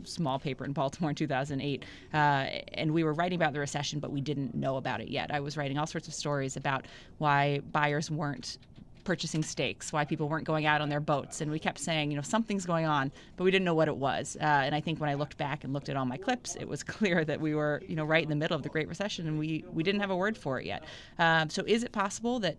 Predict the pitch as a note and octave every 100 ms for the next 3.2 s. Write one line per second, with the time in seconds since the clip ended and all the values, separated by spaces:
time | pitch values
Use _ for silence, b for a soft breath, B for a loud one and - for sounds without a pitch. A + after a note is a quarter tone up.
0 | - G3 E3+ F3 E3+ D#3+ D#3+ - - -
1 | F3 - - - E3+ D#3+ D#3 D#3+ D#3+ -
2 | D3+ D#3+ D#3+ D#3+ E3 F3 E3 E3 E3 F3
3 | - -